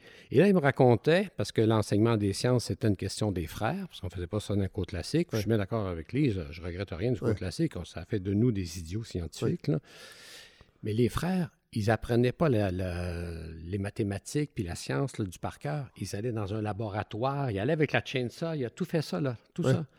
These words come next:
Speaker 1: Maintenant, il y a une ferme, il remonte son tracteur. Donc, c'est un philosophe qui
Speaker 2: Ouais.
Speaker 1: peut démonter son tracteur.
Speaker 2: Il est dans le
Speaker 1: Pourquoi ?
Speaker 2: réel,
Speaker 1: Non,
Speaker 2: il est
Speaker 1: non,
Speaker 2: dans
Speaker 1: mais
Speaker 2: la
Speaker 1: pour-,
Speaker 2: vie réelle.
Speaker 1: non, non, mais pa-, parce qu'à l'intérieur d'un corpus sco-,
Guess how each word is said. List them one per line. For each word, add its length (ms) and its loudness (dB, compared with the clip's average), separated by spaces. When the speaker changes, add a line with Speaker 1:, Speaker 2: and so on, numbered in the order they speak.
Speaker 1:
Maintenant, 260 -2
il 60 4
y 40 6
a 40 6
une 60 2
ferme, 280 2
il 60 4
remonte 300 0
son 100 -2
tracteur. 480 -4
Donc, 180 -4
c'est 100 2
un 100 8
philosophe 540 6
qui 80 -4
Speaker 2:
Ouais. 120 8
Speaker 1:
peut 80 8
démonter 400 4
son 180 -2
tracteur. 520 0
Speaker 2:
Il 40 10
est 40 12
dans 80 12
le 80 8
Speaker 1:
Pourquoi ? 220 12
Speaker 2:
réel, 120 8
Speaker 1:
Non, 140 12
Speaker 2:
il 40 12
est 40 12
Speaker 1:
non, 60 12
Speaker 2:
dans 60 12
Speaker 1:
mais 120 12
Speaker 2:
la 80 8
Speaker 1:
pour-, 80 12
Speaker 2:
vie 60 12
réelle. 160 8
Speaker 1:
non, 140 10
non, 60 10
mais 220 10
pa-, 320 4
parce 180 0
qu'à 280 0
l'intérieur 600 4
d'un 180 2
corpus 600 -2
sco-, 220 -4